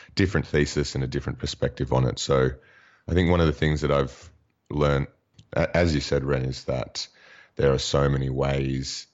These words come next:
in which to invest, but it's very important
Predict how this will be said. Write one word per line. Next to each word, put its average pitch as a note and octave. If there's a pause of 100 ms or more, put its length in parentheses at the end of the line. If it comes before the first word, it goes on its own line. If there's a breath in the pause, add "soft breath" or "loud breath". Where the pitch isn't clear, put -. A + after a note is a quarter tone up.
in C#2+
which D2+
to D2+
invest, C2+
but C2+
it's -
very D2
important C2+